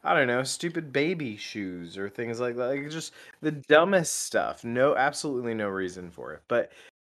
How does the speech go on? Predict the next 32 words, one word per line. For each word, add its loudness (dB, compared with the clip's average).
um, 2
the -2
most 2
recent -2
thing -2
that -4
I, 0
um, -10
returned, -6
I -4
bought -6
these, -8
uh, -6
these -8
T -8
V -2
mounts -10
for, -2
uh, -4
for -14
my -8
place, -6
and, -4
uh, 0
I -4
didn't -6
realize 0
that -4
I -2
had -8
twenty-four -6
inch -8